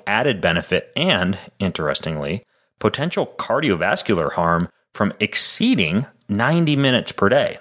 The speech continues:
especially if those ninety minutes are intense. So next, your workout can be productive from a mental or educational standpoint too. In the episode, Seven Ways to Be More Productive During Your Workout, I taught you about how to use everything from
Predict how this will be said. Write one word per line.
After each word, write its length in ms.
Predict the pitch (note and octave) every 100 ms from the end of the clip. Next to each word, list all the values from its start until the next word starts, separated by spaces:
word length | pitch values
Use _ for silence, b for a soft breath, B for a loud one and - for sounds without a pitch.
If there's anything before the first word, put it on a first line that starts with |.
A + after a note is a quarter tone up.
| - -
especially 480 | - - - C#3+ -
if 80 | F2+
those 160 | F2
ninety 240 | E2+ F#2 E2
minutes 340 | G2 - -
are 100 | C#2
intense. 560 | C2+ - - - - - - _ _ _ _
So 300 | - - G#2 -
next, 420 | B2 F#2 - - -
your 160 | A#2+
workout 480 | A2+ D3+ D#3 C#3 -
can 160 | - G#2+
be 100 | F2+
productive 540 | - F2 E2+ - D#2+
from 160 | - F2+
a 40 |
mental 460 | E2+ F2+ F#2 F#2 -
or 220 | - F#2
educational 720 | - F#2 F2 - F2+ - E2
standpoint 680 | D2+ - E2 D#2 - D#2 -
too. 320 | - D2+ - - _ _ _ -
In 120 | G#2+
the 100 | A#2+
episode, 420 | C3 C#3 C3 G#2 -
Seven 520 | - - A2+ A#2 A#2
Ways 400 | F#2 F2 F2 F2
to 100 | -
Be 280 | E2 D#2+ F2+
More 260 | F2 E2+ E2+
Productive 600 | - E2 F#2+ - E2+ D#2
During 300 | E2 D#2+ D#2+
Your 140 | D2
Workout, 600 | D2 A2+ C#3+ - D#2 D2+ - _ -
I 40 | -
taught 240 | - G#3
you 80 | C3+
about 220 | A#2+ F#2
how 100 | A2+
to 60 | G2+
use 220 | G2 G2
everything 360 | F2+ E2+ F#2 F2
from 180 | -